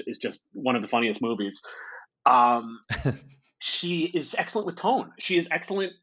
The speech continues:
Speaker 1: with managing and shifting the different tones. And she's kind of the only person whose smiliness seems kind of dreamy and, like, far off stare and like it's a put on, where everyone else seems, like, suspiciously a little too happy. I also really,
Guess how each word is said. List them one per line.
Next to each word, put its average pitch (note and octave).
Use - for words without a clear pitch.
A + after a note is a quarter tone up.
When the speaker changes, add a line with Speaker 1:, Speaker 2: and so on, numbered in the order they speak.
Speaker 1:
with D#3
managing D3+
and C#3+
shifting D#3+
the B2
different A#2+
tones. A#2
And C#3+
she's F3
kind F#3
of E3
the D#3
only D#3+
person D#3+
whose C3+
smiliness D3+
seems C#3
kind C#3
of B2+
dreamy C#3+
and, A#2+
like, A2+
far C3+
off B2
stare C3
and A2+
like C3+
it's C3+
a -
put F3+
on, G#2
where C3+
everyone D3+
else F3
seems, C#3
like, C#3
suspiciously C3
a C3
little B2+
too A3+
happy. G2
I D3
also C#3
really, C#3